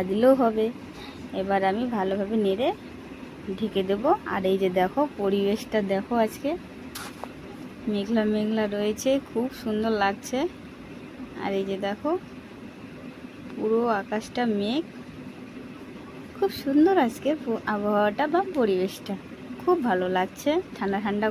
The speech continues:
করছে। তো চলে এলাম আবার রান্নাঘরে। এই যে এবার আমি ভেজে রাখা কুমড়োগুলো দিয়ে ভালোভাবে কষিয়ে নেব। আর একটা কথা কি,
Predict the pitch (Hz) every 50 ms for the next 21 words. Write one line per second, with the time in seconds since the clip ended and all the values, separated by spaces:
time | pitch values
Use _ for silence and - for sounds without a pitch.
0 | - 214 208 202 - - - 294 349 - - - - - - - - - - -
1 | 208 208 208 202 196 202 208 220 226 233 220 202 208 233 247 226 202 185 196 196
2 | 196 202 214 208 240 302 392 - - - - - - - - - - - - -
3 | - - - - - - - - - - - - - 180 202 196 202 202 196 196
4 | 196 196 196 196 226 285 359 392 - - - - - - - - - - - 214
5 | 202 214 233 214 196 202 190 196 202 - 285 285 - - 240 214 208 196 196 190
6 | 196 226 269 339 359 - - - - - - - - 202 190 220 208 202 233 320
7 | 370 285 196 - - - - - - - - 208 208 196 190 190 185 190 185 190
8 | 208 294 359 359 - - 403 392 - - - 392 381 311 220 190 185 175 185 220
9 | 294 392 - - - - - - - - - - - - - - - - - -
10 | - - - - - - - - - - - 254 254 - - - - - - -
11 | - - - - - - - - - - - - - - - - - - - -
12 | - - - - 214 208 202 196 - - 202 202 202 214 220 214 240 240 240 262
13 | 277 277